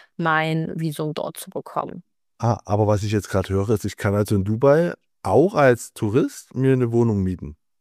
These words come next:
Speaker 2: für ein halbes Jahr. Ist das denn, das ist da egal?
Speaker 1: N-, also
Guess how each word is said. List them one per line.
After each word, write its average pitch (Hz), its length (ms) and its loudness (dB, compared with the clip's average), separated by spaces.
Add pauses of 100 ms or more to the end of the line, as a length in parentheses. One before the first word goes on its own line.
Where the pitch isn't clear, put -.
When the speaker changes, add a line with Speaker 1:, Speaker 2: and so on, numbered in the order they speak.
Speaker 2:
für - 140 -4
ein 85 80 -2
halbes 80 260 -4
Jahr. 69 160 -2 (800)
Ist - 180 2
das 120 140 4
denn, 107 280 4
das 101 140 0
ist 101 160 -4
da 90 80 4
egal? 78 320 -4 (640)
Speaker 1:
N-, 190 300 4
also 208 400 2